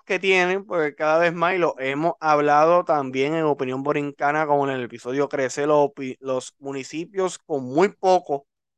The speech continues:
están tratando de hacer de tripas corazones, con muy poco, porque es muy poco. Cada vez más los municipios están ahorcados en su finanza,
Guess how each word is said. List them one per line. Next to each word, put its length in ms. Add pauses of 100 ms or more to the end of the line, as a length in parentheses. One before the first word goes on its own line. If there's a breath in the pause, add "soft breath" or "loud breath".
están 240
tratando 500
de 60
hacer 300
de 180
tripas 460
corazones, 500
con 140
muy 180
poco, 400 (460)
porque 160
es 40
muy 140
poco. 300
Cada 240
vez 120
más 200
los 100
municipios 480
están 160
ahorcados 460
en 100
su 140
finanza, 680